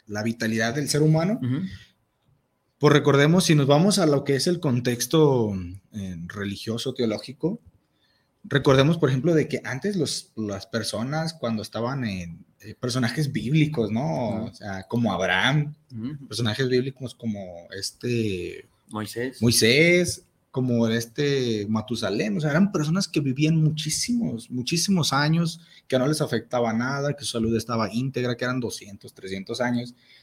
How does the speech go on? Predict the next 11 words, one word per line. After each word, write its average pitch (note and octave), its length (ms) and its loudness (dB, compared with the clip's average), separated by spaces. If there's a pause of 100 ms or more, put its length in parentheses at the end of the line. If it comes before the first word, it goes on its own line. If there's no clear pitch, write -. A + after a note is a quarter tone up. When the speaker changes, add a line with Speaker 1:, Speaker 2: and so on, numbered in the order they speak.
(120)
Speaker 1:
Tú A#2 100 -2
decías, A2 360 -2
"Órale". C3 560 -2 (280)
Pero D#3+ 220 6
cuando E3 220 8
vamos G#3 240 6
al A3+ 100 4
aspecto G3 600 4
biológico, D3+ 1000 2
al A#2+ 180 -2
aspecto A#2+ 560 -4